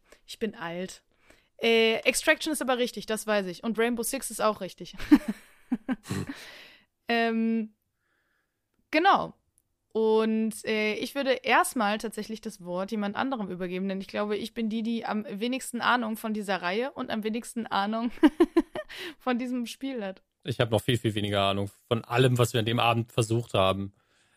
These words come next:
Speaker 3: Ähm, und ich war ja auch die Hälfte der Zeit tatsächlich gar nicht am Mikrofon, weil ich noch eine dumme Nachricht bekommen hab an dem Tag. Aber, ähm,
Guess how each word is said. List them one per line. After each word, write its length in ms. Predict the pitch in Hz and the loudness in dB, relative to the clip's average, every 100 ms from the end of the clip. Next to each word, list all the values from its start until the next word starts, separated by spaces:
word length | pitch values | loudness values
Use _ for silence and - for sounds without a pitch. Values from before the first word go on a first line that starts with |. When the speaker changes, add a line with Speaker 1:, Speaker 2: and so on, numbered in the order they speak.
| _ | _
Speaker 3:
Ähm, 320 | - 107 104 | 4 4 4
und 120 | 113 110 | 0 0
ich 100 | 107 | 4
war 100 | 120 | 6
ja 60 | |
auch 40 | 104 | 6
die 100 | 117 | 4
Hälfte 180 | 117 | 4
der 80 | 110 | 2
Zeit 160 | - 113 | 2 0
tatsächlich 300 | 104 104 - | 0 -4 0
gar 180 | 110 113 | 0 2
nicht 160 | 110 | 2
am 100 | 113 | 2
Mikrofon, 480 | 107 - _ 117 110 | 0 -4 _ 0 2
weil 140 | 101 | 2
ich 80 | 95 | 0
noch 100 | 104 | -4
eine 80 | 92 - | -6 -2
dumme 180 | 104 | 0
Nachricht 380 | 101 101 101 101 | 2 0 0 -6
bekommen 320 | - - 95 | -10 -8 -8
hab 100 | 98 | -8
an 80 | 101 | -10
dem 120 | 101 | -12
Tag. 180 | 104 98 - _ _ _ | -8 -8 -10 _ _ _
Aber, 480 | - 107 110 110 113 - | 0 2 4 2 -2 -4
ähm, 400 | 113 107 104 | -2 0 -2